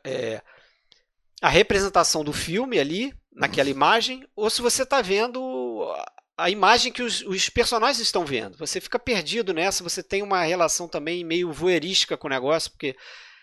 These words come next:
você às vezes tem, tem a sensação de que você tá,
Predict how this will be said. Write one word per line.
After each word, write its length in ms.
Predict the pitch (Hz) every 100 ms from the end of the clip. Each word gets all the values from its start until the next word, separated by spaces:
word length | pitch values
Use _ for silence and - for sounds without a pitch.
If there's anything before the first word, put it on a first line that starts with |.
| _ -
você 240 | 127 -
às 100 | 139
vezes 280 | 147 165 -
tem, 460 | - 170 170 147 175
tem 160 | - 156
a 180 | 151 131
sensação 480 | - 147 147 165 165
de 80 |
que 80 | -
você 160 | - 202
tá, 260 | - 196